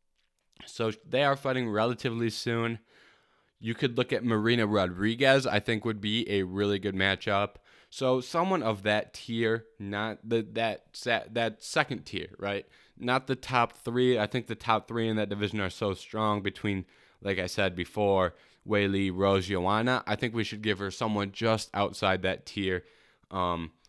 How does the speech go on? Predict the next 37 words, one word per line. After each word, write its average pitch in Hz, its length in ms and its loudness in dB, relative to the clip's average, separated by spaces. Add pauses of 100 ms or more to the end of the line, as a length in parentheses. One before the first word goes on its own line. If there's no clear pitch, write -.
(360)
like 107 260 0
a, 98 280 0
like 104 180 -2
a 113 40 -2
Yan, 98 580 0
Yan 98 300 -2
Xiaonan, 90 540 -4
Carla, 92 540 0
Marina 95 340 -2
Rodriguez. 92 800 0 (1300)
I 110 120 2
think 101 380 -6
that 95 320 -2
group, 95 380 -4
someone 110 320 -2
out 101 100 2
of 90 160 -4
that 95 220 -2
group 95 260 -6
would 92 160 -4
be 92 240 -4
the 92 200 -4
best 85 580 -6
for 98 320 -2
Mackenzie 92 400 -4
Dern, 90 320 -2 (280)
'cause 101 140 -6
it 104 120 -4
gives 110 180 0
her 107 100 -2
time 127 380 -2
to 120 100 -8
work 107 220 -2
on 101 120 -4
her 98 120 -4
striking 92 480 -4
more, 135 380 0